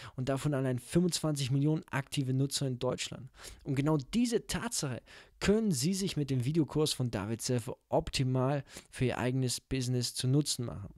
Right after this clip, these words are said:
Ganz egal, was Sie im Internet verkaufen möchten, ob es jetzt Produkte, Kurse, Bücher oder Seminare sind, Facebook ist genau zu diesem Zweck hervorragend geeignet und David Seffer zeigt Ihnen ganz genau wie.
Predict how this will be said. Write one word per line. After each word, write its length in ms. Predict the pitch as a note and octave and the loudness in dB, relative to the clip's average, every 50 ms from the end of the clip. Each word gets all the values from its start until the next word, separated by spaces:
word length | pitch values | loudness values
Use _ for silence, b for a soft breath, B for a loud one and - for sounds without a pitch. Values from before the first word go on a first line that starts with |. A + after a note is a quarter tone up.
| - _ _ _ _ _ B B B B B B B - | -20 _ _ _ _ _ B B B B B B B 2
Ganz 260 | - - G#3+ - G3+ | 4 4 4 4 4
egal, 420 | F3+ C3 D3+ D#3 C#3 B2 G#2 E2 E2+ | 4 4 4 2 2 2 0 -4 -6
was 440 | E2+ A2 G#2+ A#2+ C#3+ D#3+ E3+ - - | -12 -10 -4 -2 0 0 0 0 0
Sie 100 | - D#3+ | 0 -2
im 100 | C#3+ - | -2 -2
Internet 440 | C#3+ C#3+ C#3 - C#3 C3 C3 B2+ - | -4 -4 0 0 0 0 0 -2 -4
verkaufen 540 | - B2+ - - C#3 C3+ C#3+ - - B2 | -6 -6 -2 0 2 2 2 0 -4 -8
möchten, 340 | G#2+ - - - - - A#2 B B B B B B | -8 -8 -12 -14 -16 -18 -18 B B B B B B
ob 80 | C3 | -2
es 80 | - - | 0 0
jetzt 180 | D3+ - - - | -2 -2 -4 0
Produkte, 560 | D3+ D#3 C3+ F3+ A#3+ A#3+ - - - F#3 D3 | 0 2 4 4 2 2 0 0 0 0 0
Kurse, 500 | - - - - F#3+ A3+ A3 F#3 D3+ D3 | 0 -4 0 2 4 4 6 4 2 0
Bücher 580 | C3 A#2+ - - A#3 A#3+ G#3 - C3+ G#2+ - B B B B B _ _ | -2 -2 0 2 4 4 4 2 -2 -4 -4 B B B B B _ _
oder 260 | F#3+ G#3 G#3+ G#3+ F#3 | 8 8 8 8 6
Seminare 540 | D3 E3 E3 E3 D#3+ E3 E3 F#3 F#3 E3+ C3 | 6 4 4 4 4 4 2 2 2 2 0
sind, 200 | A2 A2+ F#2 E2+ | 0 -2 -4 -8
Facebook 600 | - - - - F#3+ G#3+ - - - C3+ - - B B B B B | -10 -6 -2 -2 0 0 -2 -4 -8 -10 -10 -10 B B B B B
ist 120 | A#2 A#2 | -10 -4
genau 220 | - C#3+ D#3+ F3+ F#3+ | 0 2 2 2 2
zu 140 | - D#3 C#3+ | 2 0 -2
diesem 420 | A#2+ - G3+ A#3 B3 B3 A#3 E3+ | -2 -2 0 0 0 0 0 0
Zweck 460 | C3 - - - E3 F3 - - - - | 0 -2 0 0 -2 -2 -4 -6 -6 -6
hervorragend 720 | C3 B2 - - - D3+ E3+ F3+ D#3+ D3 C3+ C3+ C3 A2+ | -4 -4 -6 -4 2 4 4 4 4 2 2 2 2 2
geeignet 560 | - - - - G#2+ C3+ C#3 C#3 C#3 C#3 - B B B2 G2+ - | 0 -4 -4 -2 -2 0 0 0 0 -2 -4 B B -14 -8 -6
und 180 | A#2+ B2 A#2+ | -4 -2 0
David 300 | D#3+ E3+ F3+ F3 D3 - | 0 0 2 2 2 2
Seffer 400 | - - F3+ F#3 D#3+ - - - | 2 0 0 0 -2 -4 -10 -2
zeigt 360 | - - - - C#3+ D3+ - - | 0 0 0 0 0 0 2 4
Ihnen 240 | E3 D3 C3+ A#2+ - | 4 4 2 2 2
ganz 340 | - E3 E3 G3+ F#3+ - - | 4 4 4 4 0 -2 0
genau 640 | - D3+ C3+ C3 C3+ C3+ C#3 C#3+ D3 D3 - - - | 0 0 2 4 4 4 6 4 4 2 0 -4 -6
wie. 440 | A#2 A2+ A2+ A#2 C3 B2+ A2+ G#2 | -6 -4 -2 0 0 0 0 -2